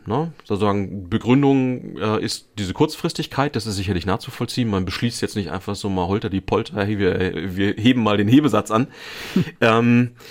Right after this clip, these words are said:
aber Andreas Grund, äh, war da schon in der Stadtvertretung doch sichtlich, ähm,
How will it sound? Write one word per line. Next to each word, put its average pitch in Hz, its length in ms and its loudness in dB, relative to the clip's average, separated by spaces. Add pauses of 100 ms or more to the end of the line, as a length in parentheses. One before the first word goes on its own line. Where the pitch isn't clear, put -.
(280)
aber 123 360 4
Andreas 123 440 2
Grund, 143 400 2
äh, 113 40 0
war 131 680 2
da 143 120 4
schon 175 560 0
in 143 140 0
der 139 400 2 (100)
Stadtvertretung 131 800 -2
doch 117 280 -2
sichtlich, 131 800 0
ähm, 131 540 4